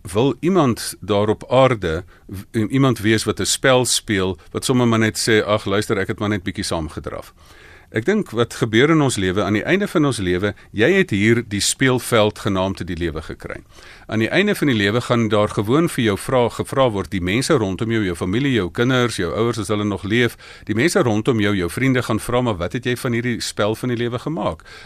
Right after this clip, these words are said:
Was jy 'n wenner in die spel van die lewe? Was jy voorbereid? Was jy fiks vir die lewe?" Wat die naam van ons program is.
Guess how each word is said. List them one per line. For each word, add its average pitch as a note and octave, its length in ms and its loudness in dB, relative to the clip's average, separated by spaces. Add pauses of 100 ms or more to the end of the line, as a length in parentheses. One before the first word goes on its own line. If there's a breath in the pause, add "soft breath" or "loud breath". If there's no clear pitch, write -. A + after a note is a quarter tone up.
Was G#2+ 180 0
jy B2+ 160 0
'n A2 60 -2
wenner F#2 300 0
in A2 80 0
die A2+ 80 0
spel F2+ 320 -2
van A2 140 -6
die A2+ 100 -2
lewe? C#3 280 -2
Was E2 180 -6
jy - 100 -2
voorbereid? C#3+ 540 0
Was E2+ 160 -2
jy G#2+ 140 2
fiks - 340 -2
vir - 120 -4
die A2+ 100 2
lewe?" E2 260 -2
Wat D2+ 120 -8
die E2 80 -6
naam E2+ 260 -2
van A2+ 160 -2
ons G#2 140 -2
program D3+ 460 -2
is. - 160 -12